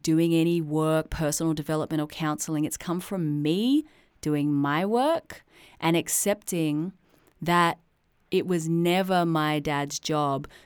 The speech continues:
to love me conditionally, which means the way I wanted him to love me. My dad is a fucking human being doing his best the way that I am. And he did his job perfectly.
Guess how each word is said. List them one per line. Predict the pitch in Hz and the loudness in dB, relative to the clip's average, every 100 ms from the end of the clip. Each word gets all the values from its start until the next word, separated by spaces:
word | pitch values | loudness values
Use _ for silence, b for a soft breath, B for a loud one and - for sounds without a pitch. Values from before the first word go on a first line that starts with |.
| B | B
to | - 160 | -2 0
love | 151 147 151 160 165 | 0 2 2 2 0
me | 160 151 151 147 - _ | 0 2 2 0 -6 _
conditionally, | - 156 147 147 - 151 135 135 190 b b | -2 0 2 0 0 -2 -2 -4 -6 b b
which | 151 - | -4 -2
means | 147 143 143 | 0 0 0
the | 156 | -2
way | 143 151 151 - | 0 0 0 0
I | 156 151 | 0 -2
wanted | 143 165 160 160 | 2 2 2 -2
him | 151 160 143 | -2 -2 -2
to | 151 | -2
love | 139 135 - - | -4 -4 -6 -8
me. | - - - B B B - | -8 -8 -12 B B B -2
My | 165 220 | 2 2
dad | 208 170 170 147 - - - b b b b _ _ _ - | 2 2 4 2 0 -6 -14 b b b b _ _ _ 0
is | 170 | 0
a | 165 | 0
fucking | - 170 170 | -2 -2 0
human | 165 170 165 156 | 0 0 0 2
being | 160 156 147 | 2 2 2
doing | 151 147 | 2 0
his | 151 139 | 0 -2
best | 151 143 - | -4 -4 -4
the | 143 | -4
way | 143 139 139 - - | -2 -2 -4 -6 -10
that | 143 143 | -6 -4
I | 135 156 | -2 0
am. | 170 139 - - - _ B B B B | -2 -4 -8 -10 -14 _ B B B B
And | 180 180 | 2 2
he | 160 208 | 2 0
did | 196 202 | 0 0
his | 214 214 | 0 -2
job | - 190 196 | 0 -2 -2
perfectly. | - 202 269 247 - 151 143 - 180 | -2 -2 0 -4 -4 -4 -4 -6 -10